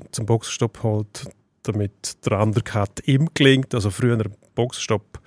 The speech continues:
sprich Undercut, ein Vorteil, weil dann mit den neuen Reifen entsprechend schneller kannst fahren. Hat man umgedreht, auf das kommen wir nachher noch schnell zurück vielleicht.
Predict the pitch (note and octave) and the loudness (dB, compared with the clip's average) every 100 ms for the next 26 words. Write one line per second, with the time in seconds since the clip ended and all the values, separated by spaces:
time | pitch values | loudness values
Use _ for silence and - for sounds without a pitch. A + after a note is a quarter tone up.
0 | - - - - _ _ _ - A2+ A2 | -20 -20 -20 -20 _ _ _ -2 0 2
1 | G#2 A2+ - - G2 - - - - A#2 | 2 2 0 -2 -2 -4 -12 -20 -10 -4
2 | - A2+ C#3 - B2 A2+ A2+ B2 A2+ C3 | 0 0 0 -4 -4 -2 -4 -4 -4 -4
3 | C3+ C3 - C2 C2 - - - - C3+ | -6 -8 -8 -6 -6 -6 -8 -8 -10 -10
4 | C3 - A#2+ A2 - A2 G#2 G2 G#2 - | -12 -6 -2 -2 0 2 2 0 -6 -2
5 | G#2 G#2+ F#2+ - - - - - - B2 | 0 2 0 -6 -20 -20 -18 -12 -4 2
6 | G#2 G2+ - G2+ F#2 - - G#2 - G2+ | 2 0 0 0 0 -4 -6 -4 0 0
7 | G2 G#2 A2+ A2+ A2 G#2+ G#2+ - A2+ G#2+ | 0 0 2 2 2 0 0 -2 -2 -2
8 | - A2+ G#2 - - | -4 -2 -2 -4 -12